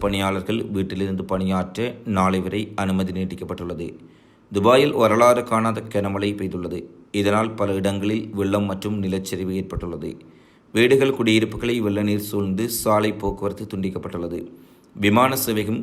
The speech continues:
கடுமையாக பாதிப்படைந்துள்ளது. வாகனங்கள் தெருக்களில் நீரில் மூழ்கியுள்ளது. கார், லாரி உள்ளிட்ட சிறிய பெரிய வாகனங்கள் வெள்ளத்தில் அடித்துச் செல்லப்பட்ட காட்சிகளும் வீடியோ பதிவுகளாக வெளிவந்துள்ளது. ஐக்கிய அரபு அமீரகத்தில் ஆயிரத்தி தொள்ளாயிரத்தி நாற்பத்தி ஒன்பதாம்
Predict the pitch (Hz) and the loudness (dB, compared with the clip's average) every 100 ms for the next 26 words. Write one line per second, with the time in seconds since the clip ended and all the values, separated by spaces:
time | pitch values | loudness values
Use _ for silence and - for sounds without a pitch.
0 | 110 104 101 104 101 98 95 95 95 92 | -2 -2 -2 -4 -2 -2 -2 -4 -4 -4
1 | 90 85 80 - - _ _ _ 95 101 | -4 -6 -8 -12 -20 _ _ _ 4 6
2 | 107 104 101 98 113 - - - - _ | 6 4 0 0 0 -4 -14 -20 -20 _
3 | _ _ _ _ _ - - 107 107 107 | _ _ _ _ _ -20 0 4 4 4
4 | 107 110 110 104 101 95 92 95 92 87 | 4 4 4 2 4 2 0 0 -4 -4
5 | 87 - - - _ _ 113 120 123 113 | -6 -10 -18 -20 _ _ 6 6 6 2
6 | 104 107 113 113 110 110 117 113 104 101 | 6 8 6 4 0 0 -2 0 2 4
7 | 110 113 104 104 98 98 98 98 98 110 | 4 2 0 0 2 0 0 -4 -2 -2
8 | 107 101 107 104 101 98 - 101 98 101 | 0 0 0 0 -2 -4 -4 -4 -4 -4
9 | 95 - 98 95 98 101 117 113 101 101 | -8 -2 -4 -2 -6 -4 -4 -2 -2 0
10 | 101 101 95 92 95 95 98 95 92 90 | 0 -2 -4 -2 -2 -2 -2 -2 -2 -4
11 | 87 80 67 - - _ _ _ _ - | -6 -8 -10 -16 -20 _ _ _ _ 2
12 | 113 113 127 123 113 110 107 104 104 110 | 2 4 2 2 2 2 2 0 -2 -4
13 | 120 - 101 104 110 110 101 104 104 101 | -4 2 4 4 2 -2 -2 0 0 -2
14 | 104 98 98 98 98 98 98 101 | -2 0 0 -4 -6 -4 0 0